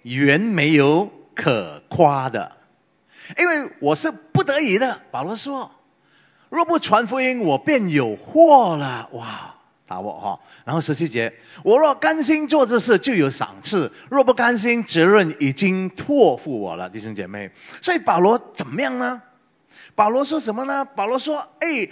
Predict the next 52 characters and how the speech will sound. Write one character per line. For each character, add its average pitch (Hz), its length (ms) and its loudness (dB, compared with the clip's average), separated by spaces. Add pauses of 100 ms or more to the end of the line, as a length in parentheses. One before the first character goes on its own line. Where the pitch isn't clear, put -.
他 294 140 -2
传 254 380 -2
福 285 140 -8
音 294 120 -6
是 302 140 -6
不 359 240 0
得 277 140 2
已 202 200 0
的。” 208 260 -4 (420)
什 240 160 0
么 285 100 -2
叫 311 120 -2
不 311 140 -4
得 262 160 0
已？ 180 340 -2 (1120)
没 135 240 -10
有 247 140 0
办 214 320 -10
法， 185 300 -12 (200)
没 147 260 -6
有 214 120 -2
选 101 320 -6
择， 156 220 -8
一 196 80 -12
定 220 240 -14
要 220 120 -8
去 202 180 -10
做， 190 340 -10
所 180 160 -10
以 160 80 -8
是 190 120 -8
很 110 140 -12
不 175 160 -8
得 139 140 -10
已 110 180 -10
的。 92 220 -20 (420)
不 262 80 -8
是， 247 240 -6 (180)
不 285 80 -4
是 254 140 -6
他， 233 240 -8 (160)
他， 240 380 -4 (160)
呃， 143 320 -4
怎 135 100 -10
么 170 80 -8
讲 113 240 -12
啊？ 110 220 -8 (260)
他 202 80 -16
自 247 240 -14
己 147 220 -8
喜 120 320 -12
欢 131 320 -12